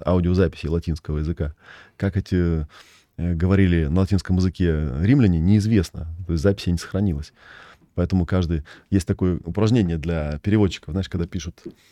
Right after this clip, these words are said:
э, фразу на латинском языке, говорят: «А прочитайте ее правильно».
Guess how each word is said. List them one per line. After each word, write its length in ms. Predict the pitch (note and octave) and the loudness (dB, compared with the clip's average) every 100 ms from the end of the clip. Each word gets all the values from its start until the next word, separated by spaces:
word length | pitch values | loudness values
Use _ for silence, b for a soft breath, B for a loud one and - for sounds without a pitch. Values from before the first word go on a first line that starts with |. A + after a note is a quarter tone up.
| b _ _ | b _ _
э, 320 | E2 F2 E2+ E2 | -8 -4 -4 -2
фразу 240 | B2 B2 | 2 2
на 60 | G2 | 2
латинском 380 | E2+ F2+ - F2 | -2 -6 -6 -8
языке, 180 | - | -6
говорят: 180 | D#2 C#2 | -8 -8
«А 40 | - | -10
прочитайте 300 | E2 D#3 - | -6 -6 -6
ее 60 | G#2+ | -6
правильно». 580 | G#2+ G2+ F2+ D2 - | -2 0 0 -2 -6